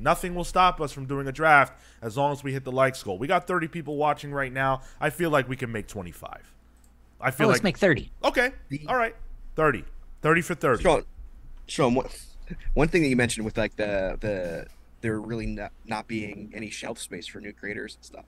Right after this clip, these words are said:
Speaker 3: is, like, a lot of new creators I see, like, they're going on Kickstarter. That's where, where it is. It's
Speaker 2: Yeah.
Speaker 3: like they have retailer incentives, but,
Speaker 1: Mm.
Speaker 3: like, that's usually for specific retailers that,
Speaker 1: Mm.
Speaker 3: you know, they might have a relationship with or might be friends with the creator. Um,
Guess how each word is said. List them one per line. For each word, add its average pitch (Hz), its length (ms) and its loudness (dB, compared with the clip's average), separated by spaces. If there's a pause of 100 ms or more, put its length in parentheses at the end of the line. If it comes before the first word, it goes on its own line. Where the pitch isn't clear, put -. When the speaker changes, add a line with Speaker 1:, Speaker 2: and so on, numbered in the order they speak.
Speaker 3:
is, - 80 -20
like, - 240 -16 (500)
a 120 40 -12
lot 208 140 -6
of 269 60 -8
new 262 80 -10
creators 214 300 -8
I 170 80 -10
see, 226 220 -10
like, 123 240 -8
they're - 100 -14
going 277 160 -6
on 240 80 -10
Kickstarter. - 600 -8
That's 180 200 -12
where, 220 280 -8
where 160 160 -8
it 147 60 -6
is. 151 260 -6
It's - 80 -10
Speaker 2:
Yeah. - 100 -2
Speaker 3:
like 127 240 -6 (340)
they 131 120 0
have 156 340 0
retailer 120 540 -2
incentives, 113 920 -8
but, 107 120 -2
Speaker 1:
Mm. 117 40 -4
Speaker 3:
like, 110 260 -2 (340)
that's 156 260 2
usually 117 320 0
for 107 260 -2
specific - 540 -2
retailers 90 680 -2 (100)
that, 98 280 4
Speaker 1:
Mm. 78 80 -16
Speaker 3:
you 113 80 0
know, 98 160 -4
they 107 80 -2
might 107 140 -4
have 98 100 -6
a 113 40 -4
relationship 160 500 -2
with 92 520 -4
or 98 400 -2 (260)
might 95 120 -8
be 107 80 -12
friends 147 340 0
with 113 100 -6
the - 60 -14
creator. 82 560 -6 (400)
Um, 90 480 -2